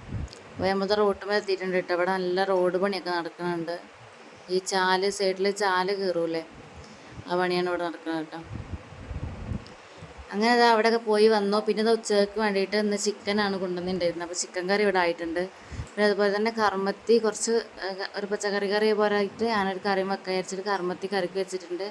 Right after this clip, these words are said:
ചോറിന് വെള്ളം വെച്ചിട്ടുണ്ട്. അതിൻ്റെ ഇടയ്ക്ക് പിന്നെ ചോ-, ഉച്ചക്കത്തെ പണിയും കാര്യങ്ങളൊക്കെ കഴിഞ്ഞ് ഇങ്ങനെ ഇരുന്നപ്പോൾ മുബി ദാ പഴം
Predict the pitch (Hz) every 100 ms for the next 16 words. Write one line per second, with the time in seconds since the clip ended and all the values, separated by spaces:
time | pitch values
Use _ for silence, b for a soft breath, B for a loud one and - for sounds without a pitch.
0 | 220 - B B - 190 190 190 208 208
1 | 180 190 190 180 180 180 180 190 - -
2 | - - - - - 180 196 196 233 233
3 | 214 220 226 226 214 208 208 208 220 214
4 | 202 214 202 202 208 196 196 202 196 180
5 | 185 202 208 185 190 190 190 190 - -
6 | 185 190